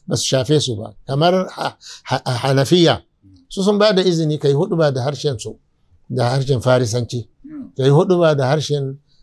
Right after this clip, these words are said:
wato, ko, ko, harshe da irin na Atiya, na, na, na, na Asiya. Wato, abubuwa da kamar na harshen Indiya ko abun nan. Ka dinga yin wa'a-, ka yi dinga yin wa'azi, ka yi dinga karatu.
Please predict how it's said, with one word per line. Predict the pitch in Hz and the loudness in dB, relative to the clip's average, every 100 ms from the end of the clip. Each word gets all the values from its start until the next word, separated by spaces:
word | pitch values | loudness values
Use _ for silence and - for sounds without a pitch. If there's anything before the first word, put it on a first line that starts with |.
| - | -12
wato, | - 139 - 131 123 127 - | -2 -2 0 0 0 -2 0
ko, | 143 143 | -2 0
ko, | - 147 139 | -6 -6 -4
harshe | 214 202 175 | 0 0 0
da | 156 165 | 0 0
irin | 160 151 | -2 -2
na | 139 151 | -2 0
Atiya, | 143 151 123 - - - | -2 -2 -4 -8 -20 -4
na, | 147 151 | 2 4
na, | 147 156 | 4 4
na, | 151 143 | 2 2
na | 143 151 160 | 2 2 2
Asiya. | 156 151 156 131 - _ - - - | 2 2 0 -2 -6 _ -20 -20 -6
Wato, | 139 135 | -6 -2
abubuwa | 151 151 156 156 | -2 -2 0 0
da | 143 | 0
kamar | 135 143 139 | -2 -4 -4
na | 143 | -4
harshen | 131 139 131 143 | -4 -6 -6 -6
Indiya | 151 151 139 | -4 0 -2
ko | 127 135 | -2 -4
abun | 135 135 135 | -4 -4 -8
nan. | 123 - - _ | -10 -16 -20 _
Ka | 139 | 4
dinga | 160 170 151 | 4 4 4
yin | 139 | 2
wa'a-, | 135 143 143 131 | -2 -4 -6 -8
ka | 127 | -6
yi | 139 143 | -4 -4
dinga | 151 147 | -4 -2
yin | 139 | -2
wa'azi, | 139 151 139 143 | -2 -4 -6 -8
ka | 139 | -8
yi | 135 | -8
dinga | 147 139 139 | -8 -8 -8
karatu. | 131 - 151 | -8 -8 -10